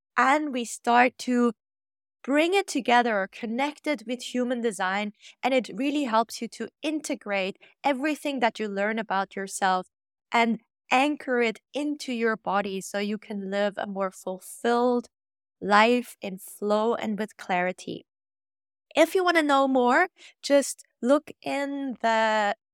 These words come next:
link below, so in the show note description, or let me know. You can always send me an email. I'm always happy to hear from you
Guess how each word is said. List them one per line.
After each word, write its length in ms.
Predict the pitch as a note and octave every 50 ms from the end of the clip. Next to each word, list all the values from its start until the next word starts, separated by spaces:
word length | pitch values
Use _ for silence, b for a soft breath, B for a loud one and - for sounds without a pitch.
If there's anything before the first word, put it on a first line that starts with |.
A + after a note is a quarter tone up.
| -
link 540 | - G3 G3 G#3+ A#3 C#4 - - - - - _ _ _ _
below, 480 | - G#3+ G#3+ F#3+ F#3 F#3 G3+ C4+ C#4+ -
so 160 | - - G#3
in 220 | - G3+ G3 G3+
the 80 | F#3+ G#3
show 240 | - - - G3 G3+
note 240 | G3+ G3+ G3 F#3+
description, 760 | - - F3+ - - - F#3+ F#3+ - - - C#4 D4 D#4+ E4+ - _ _ _ _ _ _ _ _
or 360 | - A3 A#3+ B3 A#3+ B3 B3 G#3+
let 260 | A3+ A3+ A3 - -
me 140 | C4+ C#4+ C#4
know. 340 | C#4+ D4 F4+ F4+ A#3 G3 G3 b b b b -
You 120 | G#3+ G#3
can 180 | - - A#3 - -
always 320 | A3 A#3 A3+ A#3+ A3+ A3+
send 280 | - - G3 G3+ G#3 G#3
me 120 | G3 G#3
an 120 | A3 G#3 F#3 _
email. 400 | - F#3+ G3 G3 G3 G3 G3 G3 G3 - -
I'm 100 | F#3+ - _ -
always 500 | - F#3+ - - G3 F#3+ F3+ F#3 F#3 -
happy 460 | - - - F#3 _ - F3 E3+ E3 B B B B B
to 160 | - - C4 A3+
hear 260 | - - B3+ B3 A#3
from 340 | - - - A3+ G#3 G#3 G3+
you 280 | G3 G3 G3+ G3 F#3+